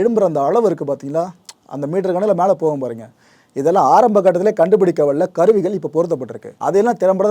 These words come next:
செயல்படுது அப்படின்னா நமக்கு முன்கூட்டி எச்சரிக்கை கிடைச்சிரும். அதனால யாரும் இது சார்ந்த அச்சம் கொள்ள வேண்டாம். இந்த கிளாரிட்டி உங்களுக்கு கொடுக்கறதுக்காக தான் இந்த கான்டென்ட்டை எடுத்திருந்தேன். இந்த கான்டென்ட்டை பொறுத்த வரைக்கும் என் மனசுல ஒரு ஒரு வினா இருக்கு,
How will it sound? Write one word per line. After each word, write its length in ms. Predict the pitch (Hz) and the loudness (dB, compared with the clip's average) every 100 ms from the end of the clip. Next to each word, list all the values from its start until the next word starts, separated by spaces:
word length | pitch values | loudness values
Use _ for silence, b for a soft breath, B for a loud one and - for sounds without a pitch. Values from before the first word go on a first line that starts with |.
| 208 | 0
செயல்படுது 360 | 185 202 170 151 | -2 0 0 -2
அப்படின்னா 460 | 143 175 208 110 b b b - | -4 -4 -4 -4 b b b -2
நமக்கு 300 | 175 226 - | 0 0 -2
முன்கூட்டி 420 | 165 190 214 214 214 | -6 -6 -6 -2 -2
எச்சரிக்கை 440 | 151 208 170 170 - | 0 -2 -2 -4 -2
கிடைச்சிரும். 460 | 120 202 175 226 | -2 -2 -6 -6
அதனால 300 | - 156 208 | -4 -2 0
யாரும் 440 | 156 156 170 180 233 - | 0 2 4 2 -2 -4
இது 120 | 156 | -4
சார்ந்த 320 | - 214 208 151 | 0 2 2 0
அச்சம் 300 | - 202 170 | -2 -4 -2
கொள்ள 180 | 147 143 | 0 -2
வேண்டாம். 300 | 120 107 - b b b 131 | -4 -12 -20 b b b -8
இந்த 180 | 135 127 | -6 -2
கிளாரிட்டி 320 | 147 220 175 170 | 2 4 2 0
உங்களுக்கு 220 | 151 165 | -2 -2
கொடுக்கறதுக்காக 460 | 185 190 160 160 170 | -2 0 0 0 2
தான் 120 | 208 | 0
இந்த 100 | 143 143 | -2 -2
கான்டென்ட்டை 360 | 170 160 165 160 | -2 -2 -2 -2
எடுத்திருந்தேன். 460 | - 131 107 113 _ _ _ _ _ - | -4 -10 -12 -18 _ _ _ _ _ -8
இந்த 100 | 160 214 | 0 4
கான்டென்ட்டை 360 | 220 208 180 151 | 4 4 2 0
பொறுத்த 220 | 139 139 | -2 -4
வரைக்கும் 280 | 123 120 135 _ _ _ _ | -6 -10 -16 _ _ _ _
என் 200 | 131 123 | -12 -6
மனசுல 340 | 139 247 - 165 | -4 -4 -2 0
ஒரு 80 | 151 170 | 2 0
ஒரு 60 | |
வினா 240 | 139 160 180 | -2 -2 -2
இருக்கு, 260 | 147 180 | -2 -4